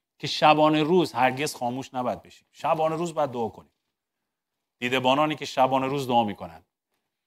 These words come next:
ای کسانی که خداوند یادآوری می‌کنید، آرام مگیرید. خب یعنی چی؟ مگه خدا نمی‌دونه؟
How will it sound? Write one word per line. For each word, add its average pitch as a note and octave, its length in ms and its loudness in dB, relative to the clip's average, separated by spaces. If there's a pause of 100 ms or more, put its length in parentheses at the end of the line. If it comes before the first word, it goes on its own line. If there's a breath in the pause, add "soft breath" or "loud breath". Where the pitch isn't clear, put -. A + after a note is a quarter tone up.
(220)
ای F#3 100 2
کسانی G3+ 400 4
که G3+ 120 2
خداوند F3+ 480 2
یادآوری B2+ 580 4
می‌کنید، C3+ 480 -4
آرام A#2 400 2
مگیرید. F2 320 -14 (1160)
خب C3 140 -8
یعنی C3+ 240 2
چی؟ D3 200 -2
مگه B2+ 220 -2
خدا C#3+ 220 -2
نمی‌دونه؟ G#2 520 -2